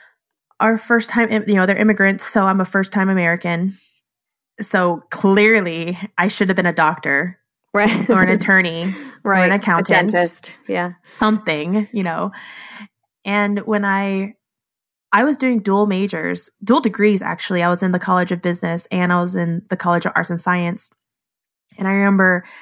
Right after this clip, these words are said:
Speaker 1: taking a photography class. I'm pretty much self-taught. And I did, this is my only, in quote, formal training, was taking this photography class because I randomly met the photographer instructor at a business etiquette dinner.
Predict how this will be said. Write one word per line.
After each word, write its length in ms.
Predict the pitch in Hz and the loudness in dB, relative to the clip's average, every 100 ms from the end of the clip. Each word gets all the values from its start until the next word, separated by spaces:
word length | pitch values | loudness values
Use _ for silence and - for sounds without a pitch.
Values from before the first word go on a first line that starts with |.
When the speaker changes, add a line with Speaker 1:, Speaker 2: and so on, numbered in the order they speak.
| - _ - | -20 _ 0
Speaker 1:
taking 340 | 214 208 214 | 0 2 0
a 60 | 190 | -2
photography 600 | 196 175 180 190 180 185 | -4 -2 0 -2 -6 -6
class. 680 | - 175 165 165 - - _ _ _ _ | 0 2 2 0 -10 -16 _ _ _ _
I'm 340 | 220 226 - _ _ _ _ | 0 0 -4 _ _ _ _
pretty 180 | - 370 | -2 2
much 180 | 262 220 | 2 0
self-taught. 760 | - 190 208 - 160 151 156 - - | 0 0 0 0 0 0 -4 -8 -4
And 220 | 185 175 | -2 0
I 180 | 175 185 | 0 0
did, 260 | 196 190 | 0 0
this 140 | 202 214 | -2 -2
is 60 | |
my 100 | 190 | -2
only, 240 | 185 180 170 | 0 -2 -2
in 260 | 196 190 | 0 0
quote, 420 | 185 - 175 170 | -2 -2 0 0
formal 380 | - - 175 170 | -6 -4 -2 -2
training, 540 | 170 - 160 160 160 170 | -4 -6 -6 -6 -6 -6
was 300 | 170 165 - - - - | -6 -8 -12 -20 -18 -2
taking 280 | 202 202 | 0 2
this 160 | 190 180 | 0 -2
photography 440 | 185 175 175 175 | -2 0 0 -4
class 440 | 175 175 165 170 - | -2 2 2 0 -8
because 200 | 202 175 | -8 -6
I 120 | 170 | -6
randomly 760 | 170 175 185 190 185 180 175 - - - - | -4 -4 0 0 0 -2 -6 -10 -20 -14 -4
met 400 | 175 170 170 - | 0 0 -2 -6
the 80 | 190 | -6
photographer 600 | 185 - 165 170 175 175 | -6 -2 0 0 -4 -6
instructor 720 | 170 - 160 - 160 151 - - | -8 -8 -8 -8 -8 -8 -8 -4
at 220 | 165 165 - - | -2 -4 -10 -6
a 180 | 175 170 - | -6 -4 -2
business 280 | 180 190 - | 0 0 -2
etiquette 420 | 170 165 180 - | -4 -6 -6 -8
dinner. 400 | 175 160 156 - | -6 -6 -6 -10